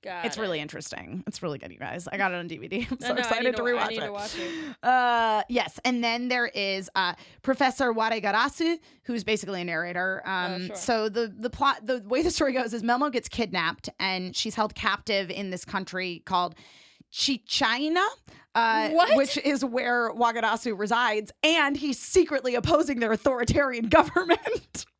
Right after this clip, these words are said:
Speaker 1: It's pronounced Chichina?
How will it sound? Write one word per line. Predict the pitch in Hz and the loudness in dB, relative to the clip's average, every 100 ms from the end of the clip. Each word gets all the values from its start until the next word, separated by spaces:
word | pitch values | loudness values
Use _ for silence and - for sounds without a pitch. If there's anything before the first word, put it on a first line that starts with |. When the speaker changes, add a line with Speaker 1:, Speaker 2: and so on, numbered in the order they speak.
| _ _ _ _ - | _ _ _ _ -4
Speaker 1:
It's | 294 554 320 254 | -2 -2 -4 -4
pronounced | 349 349 330 - - _ _ _ _ _ _ | -2 0 -2 -12 -20 _ _ _ _ _ _
Chichina? | - 311 - 285 | -10 -10 -2 -2